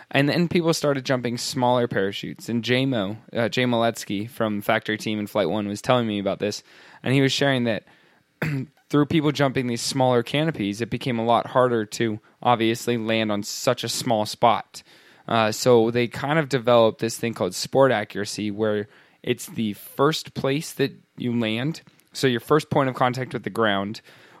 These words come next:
but it's meant where you're moving forward. You're not just coming straight down and landing on this first point of, of contact. You actually have some speed because you're jumping a, you know, a smaller parachute, which nowadays we say smaller parachutes and we think sub one hundred,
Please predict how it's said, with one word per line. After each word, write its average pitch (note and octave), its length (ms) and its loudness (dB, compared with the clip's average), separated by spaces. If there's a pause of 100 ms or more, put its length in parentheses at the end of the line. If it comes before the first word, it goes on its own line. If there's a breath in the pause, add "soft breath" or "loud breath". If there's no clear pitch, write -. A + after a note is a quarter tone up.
but C#3 140 8
it's B2+ 200 0
meant D3 400 -2
where C3+ 240 2
you're A2+ 200 -2
moving B2 500 0
forward. G2 600 0
You're A2+ 120 -4
not C3 160 0
just - 160 -10
coming A#2 220 -4
straight B2+ 320 0
down A2 180 -2
and G#2 100 -6
landing G2+ 320 -4
on G2 120 -6
this F#2+ 120 -8
first - 240 -6
point F#2+ 280 -6
of, E2 120 -8 (120)
of G2+ 180 -6
contact. G2 440 -6
You G#2 120 0
actually G#2 360 -2
have G#2 140 -6
some G2 160 -10
speed D#3 320 -2
because G#2+ 260 -6
you're G2 80 -10
jumping G#2 300 -6
a, G2 160 -10 (440 soft breath)
you A#2+ 100 0
know, A2 120 4
a G2+ 60 -2
smaller A#2 480 2
parachute, G#2+ 500 -2
which - 340 -2 (880 soft breath)
nowadays A2 800 -2
we G#2 100 -6
say G2+ 200 -4
smaller G#2 420 -2
parachutes G#2 480 -4
and G2+ 80 -6
we G#2 100 -4
think G2 220 -8
sub G2+ 200 -2
one G2 140 0
hundred, F#2+ 420 -4